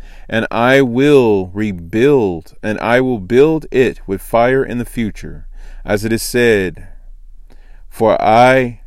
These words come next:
says Adonai, will build for her a wall of fire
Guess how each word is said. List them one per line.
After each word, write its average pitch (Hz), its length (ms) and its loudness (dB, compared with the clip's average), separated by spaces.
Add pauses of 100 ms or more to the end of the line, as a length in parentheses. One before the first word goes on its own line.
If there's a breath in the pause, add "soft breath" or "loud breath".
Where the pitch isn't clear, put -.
says 101 560 -2
Adonai, 101 640 -2 (100)
will 113 300 0
build 110 500 0 (120)
for 113 320 0
her 120 380 0
a 101 140 -2
wall 110 520 0
of - 140 -4
fire 87 600 -2